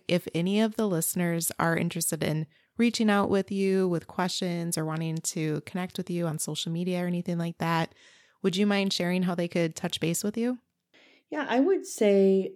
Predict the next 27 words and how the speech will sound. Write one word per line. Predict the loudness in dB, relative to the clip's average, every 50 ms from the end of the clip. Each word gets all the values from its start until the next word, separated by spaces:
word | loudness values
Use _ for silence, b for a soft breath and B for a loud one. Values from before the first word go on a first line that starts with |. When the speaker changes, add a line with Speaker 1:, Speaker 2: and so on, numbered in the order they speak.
| -10 -8
Speaker 2:
um, | -6 -4 -4 -2 -2 -2 -4 -4 -6 -10 -10
happy | -8 -4 -4 -4 -2 0 -2 -2 -2 -4
to | -8 -8 -8
have | -6 -4 -4 -6 -4 -4
listeners | -4 -4 -4 -6 -10 -8 -8 -6 -6 -8 -10 -12 -14
reach | -12 -12 -12 -12 -12 -14 -12 -8
out | -6 -4 -4 -4 -4 -6 -8 -14 -20 b b b b b b
on | -8 -6 -4 -4 -4 -4
LinkedIn. | -4 -4 -4 -6 -6 -6 -6 -4 -4 -4 -6 -8 -10 -16 _ -14
Um, | -12 -10 -8 -8
you | -8 -8
can | -8 -10 -10
find | -10 -8 -8 -6 -4
me | -4 -4
on | -6 -6
LinkedIn, | -6 -8 -8 -8 -10 -8 -8 -8 -6 -6 -6 -8 -8 -10 -12
Lauren | -10 -10 -8 -8 -8 -8 -8
Novinsky | -8 -8 -8 -8 -10 -10 -12 -14 -14 -10 -8 -8 -8 -8 -10 -12 b b b b b b
on | b -12 -10 -10
there. | -8 -8 -8 -8 -8
I'd | -10 -10 -12
say | -10 -10
that's, | -10 -10 -10 -12 -16 -20 -20 -18
that's | -18 -18 -16 -16
a |
great | -10 -8 -8 -8 -8 -10
way | -12 -14 -14 -14